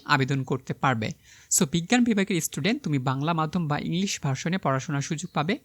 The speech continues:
এর জন্য তোমার উচ্চতর গণিত সহ জিপিএ ফাইভ থাকতে হবে এবং যারা মানবিক থেকে আবেদন করবে তাদের থ্রি পয়েন্ট থাকতে হবে এবং যারা ব্যবসা থেকে আবেদন করবে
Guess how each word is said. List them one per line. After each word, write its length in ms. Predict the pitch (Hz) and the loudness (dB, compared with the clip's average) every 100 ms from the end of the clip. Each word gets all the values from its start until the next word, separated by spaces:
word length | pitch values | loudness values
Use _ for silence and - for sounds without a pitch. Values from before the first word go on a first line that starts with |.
| - - - | -16 -16 -4
এর 140 | 156 | -2
জন্য 180 | 156 165 | 0 -2
তোমার 180 | 165 156 | -2 -6
উচ্চতর 400 | 170 - 208 175 | -6 -4 -2 -2
গণিত 260 | 131 139 135 | 0 0 0
সহ 360 | - 135 226 | -2 0 0
জিপিএ 400 | 262 - 143 143 | 0 -2 -2 -2
ফাইভ 260 | 131 135 127 - | 0 0 -2 -4
থাকতে 320 | 135 - 160 | -8 -6 -6
হবে 320 | 147 160 339 - - - - | -2 0 0 -2 -20 -20 -12
এবং 180 | - 160 | -4 -2
যারা 180 | 143 160 | 0 0
মানবিক 400 | 151 190 240 240 | 2 2 0 -2
থেকে 160 | 185 151 | -2 -2
আবেদন 300 | 131 139 135 | -2 -2 -2
করবে 220 | 156 - | -2 0
তাদের 260 | 139 139 135 | 0 0 -2
থ্রি 180 | - 208 | -2 -4
পয়েন্ট 280 | 202 196 190 | -2 -2 0
থাকতে 280 | 170 - 175 | -4 -4 -2
হবে 180 | 180 226 | 0 0
এবং 260 | 156 147 | -2 -4
যারা 200 | 135 143 | -2 -2
ব্যবসা 320 | 131 165 - | -2 -2 -2
থেকে 200 | 220 208 | -4 -2
আবেদন 260 | 131 131 127 | -2 -2 -2
করবে 240 | 160 185 | -2 -2